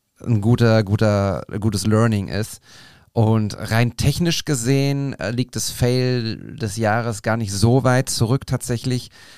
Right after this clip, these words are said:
Ich hab mega gehustelt vor ein paar Wochen und habe zwischen zwei, zwischen vier Jobs ge-,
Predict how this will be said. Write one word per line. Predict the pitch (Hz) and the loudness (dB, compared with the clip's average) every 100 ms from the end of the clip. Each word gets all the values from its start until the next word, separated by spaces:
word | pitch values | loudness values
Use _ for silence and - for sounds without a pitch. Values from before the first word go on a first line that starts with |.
| - _ | -20 _
Ich | - 123 | -4 0
hab | 123 _ - | 0 _ -8
mega | 107 107 120 139 131 | -2 2 2 4 2
gehustelt | 113 98 113 - 135 | 2 0 -4 -4 -4
vor | - 123 | -2 0
ein | 113 | 2
paar | 123 107 | 0 0
Wochen | 117 - 135 131 - - _ - | -2 -2 -4 -4 -16 -20 _ -2
und | 110 107 | -2 2
habe | 117 113 117 113 | 2 4 2 0
zwischen | - 123 123 117 110 101 - _ _ | -2 0 0 0 -2 -6 -20 _ _
zwei, | - - 113 113 92 - _ _ - | -2 2 4 2 -2 -16 _ _ -12
zwischen | - 131 - | -2 0 0
vier | 104 - 151 180 | -6 -2 4 4
Jobs | 113 127 - - - | 6 4 4 0 -6
ge-, | 117 | 2